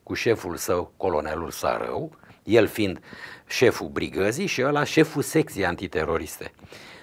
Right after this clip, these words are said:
Nu au purtat acțiuni în clădirea guvernului. Deci,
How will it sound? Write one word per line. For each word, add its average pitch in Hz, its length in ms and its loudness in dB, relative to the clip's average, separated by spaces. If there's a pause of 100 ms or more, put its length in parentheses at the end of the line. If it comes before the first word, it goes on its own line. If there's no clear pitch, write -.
(160)
Nu 202 580 0
au 123 200 8
purtat 113 580 2
acțiuni 131 720 0
în 135 160 -4
clădirea 117 460 2
guvernului. 101 600 -8 (1900)
Deci, - 480 -2